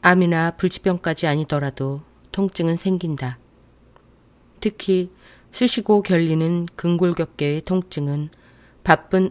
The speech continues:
우리를 자주 괴롭힌다. 의사라는 직업 때문인지는 몰라도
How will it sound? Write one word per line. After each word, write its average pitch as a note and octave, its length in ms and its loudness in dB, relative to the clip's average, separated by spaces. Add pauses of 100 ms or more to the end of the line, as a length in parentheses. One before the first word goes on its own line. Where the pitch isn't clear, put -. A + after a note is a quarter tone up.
우리를 D#3+ 580 -6
자주 D3+ 340 -4
괴롭힌다. C#3+ 720 -6 (1400)
의사라는 G#3 480 6
직업 F#3 320 0
때문인지는 F3 600 2
몰라도 C#3+ 640 -2